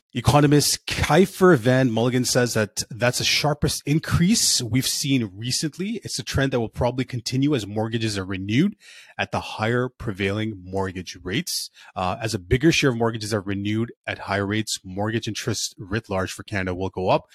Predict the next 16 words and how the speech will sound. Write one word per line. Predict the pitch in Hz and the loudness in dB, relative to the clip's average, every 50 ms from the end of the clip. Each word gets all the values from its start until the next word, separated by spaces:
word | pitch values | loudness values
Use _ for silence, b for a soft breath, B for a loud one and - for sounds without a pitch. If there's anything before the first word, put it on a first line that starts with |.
| b b | b b
Uh, | - 90 92 | -6 -6 -4
something | - 101 101 113 110 | -4 -6 -6 -6 -8
to | 104 | -8
keep | - - 113 | -8 -10 -10
in | 101 90 | -8 -6
mind | 98 101 113 110 107 | -6 -6 -4 -4 -4
is | 95 | -6
that | 107 98 - | -6 -6 -6
so | - - 120 120 | -4 -4 -4 -4
far, | - - 120 117 110 107 | -4 -2 0 0 0 0
I | |
believe | 98 107 104 107 107 | 0 -2 -4 -4 -2
the | 107 104 | -2 -2
number | 92 101 98 104 110 | -2 -2 -2 -2 -2
is | 104 - | -2 -2
around | 101 98 98 | -6 -6 -8